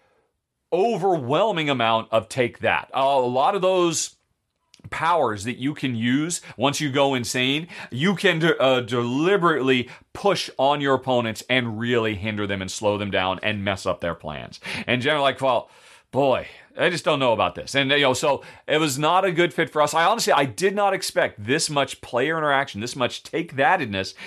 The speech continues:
in a roll and write. So that was an issue for us. And then the other issue is, um, you know, the, both the knowledge and the insanity are represented by numbers. And you're constantly increasing the amount. And there was a surprising amount of math you had to do in this game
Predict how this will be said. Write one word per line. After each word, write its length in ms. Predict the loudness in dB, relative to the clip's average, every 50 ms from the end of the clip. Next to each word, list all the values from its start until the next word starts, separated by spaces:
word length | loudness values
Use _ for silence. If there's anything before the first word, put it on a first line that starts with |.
| -16 -8
in 160 | -4 -2 0 0
a 80 | 0
roll 360 | 0 2 2 2 2 2 0
and 100 | 0 0
write. 260 | 0 -2 -2 -4 -6 -4
So 260 | 0 2 2 2 2
that 200 | 2 2 2 0
was 120 | 0 -2
an 80 | -2 -2
issue 220 | -2 -2 -4 -6
for 240 | -2 0 2 2 2
us. 120 | 2 -2 -6 -12 -14 -8 -2
And 100 | 0 2
then 80 | 2
the 100 | 4 4
other 240 | 2 2 4 4 2
issue 320 | 2 2 2 0 0 2 4
is, 340 | 2 2 0 -2 -8 -8 _ 0
um, 160 | 0 2 2
you 80 | 2 0
know, 80 | 0 -2 -8 -14 -8
the, 220 | -2 0 0 0
both 300 | 2 2 2 2 0 0
the 140 | -2 -2 0
knowledge 520 | 2 4 4 4 4 4 2 0 -2 -4 -4
and 260 | -2 0 0 0 0 0
the 120 | -2 -2
insanity 580 | -2 -2 -2 -2 0 0 0 0 0 0 -2 0
are 200 | 0 0 0 2
represented 680 | 2 0 0 2 0 -2 0 0 0 0 0 0 0
by 380 | 2 4 4 4 4 2 0 -4
numbers. 580 | -6 -4 -2 -2 -2 -2 -6 -10 -12 -14 -18 -16 -14 -12 -6 -2
And 340 | 2 4 4 4 4 4 4
you're 140 | 2 2 0
constantly 720 | -2 -6 -2 2 4 4 4 2 2 2 2 2 2 0 0 0
increasing 640 | 0 0 0 0 0 0 0 0 0 -2 -2 -2 -2
the 100 | -2 -2
amount. 360 | -2 0 2 2 0 0 -2 -6 -18 -18 -10 -4 -2
And 200 | 0 0 0 0
there 180 | 0 2 2
was 360 | 2 2 2 2 2 -2 -6 -12 _ _ -2
a 160 | 0 2 2 2
surprising 1080 | 2 0 0 0 -2 -4 -6 -12 -14 -8 -4 0 0 2 2 2 2 0 -2 -4 -4
amount 320 | -2 -2 0 0 0 0 0
of 140 | -2 -4 -2
math 380 | -2 0 0 -2 -4 -6 -8
you 100 | -8 -4
had 180 | -2 0 0 0
to 60 | -2
do 240 | -4 -6 -4 -4 -4
in 60 | -4
this 160 | -6 -6 -6
game 320 | -6 -4 -4 -4 -4 -6